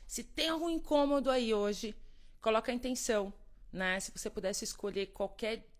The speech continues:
coisa no seu dia, o que que você escolhe? E bora lá conectar com o nosso corpinho do dedão do pé até o topo da cabeça.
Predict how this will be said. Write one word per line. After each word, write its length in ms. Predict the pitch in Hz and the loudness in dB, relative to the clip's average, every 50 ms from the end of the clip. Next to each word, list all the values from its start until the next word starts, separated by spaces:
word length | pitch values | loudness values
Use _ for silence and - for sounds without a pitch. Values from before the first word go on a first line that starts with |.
| - - - - - - | -20 -20 -20 -20 -4 6
coisa 440 | - 294 285 277 269 269 240 214 202 | 12 12 12 12 12 10 6 4 0
no 120 | 190 180 | -4 -6
seu 160 | - - 170 | -6 -8 -8
dia, 280 | 151 139 147 160 160 160 | -8 -8 -8 -6 -6 -6
o 40 | 160 | -8
que 140 | - - | -10 -14
que 100 | - - | -16 -14
você 280 | 180 180 180 - - 170 | -10 -10 -8 -6 -6 -6
escolhe? 540 | 175 - - - - 143 135 131 131 139 143 - - - - - - - - - - - - - - - | -6 -6 -8 -6 -6 -6 -6 -6 -8 -10 -12 -14 -18 -20 -20 -20 -20 -20 -20 -20 -20 -20 -20 -18 -14 -10
E 80 | 190 190 | -6 0
bora 300 | 170 185 196 202 208 208 | 4 6 8 8 8 8
lá 360 | 208 202 190 190 190 185 - - - - - - - - - - - - - - - | 8 10 8 8 6 2 -4 -14 -20 -20 -20 -20 -20 -20 -20 -20 -20 -20 -8 -2 0
conectar 400 | 415 403 381 370 370 - 294 285 | 0 2 2 0 0 0 0 0
com 80 | - | 0
o 40 | 247 | -2
nosso 200 | 247 254 247 - | -2 -2 -2 -2
corpinho 400 | - 240 220 - - 220 233 226 | -2 -4 -4 -2 -2 -2 -2 -2
do 80 | 202 202 | -2 -4
dedão 320 | 175 196 175 185 208 226 | -4 -4 -4 -2 -2 -4
do 80 | 226 240 | -4 -6
pé 240 | - - 185 - - | -4 -4 -4 -4 -4
até 240 | - 214 - - 233 | -6 -8 -4 -2 -2
o 80 | 233 | -2
topo 360 | 233 - - - 226 220 - 185 | -4 -2 2 2 2 2 2 -2
da 100 | 180 170 | -4 -4
cabeça. 560 | - 170 143 151 151 147 - - - 165 | -4 -6 -6 -6 -6 -6 -6 -6 -8 -8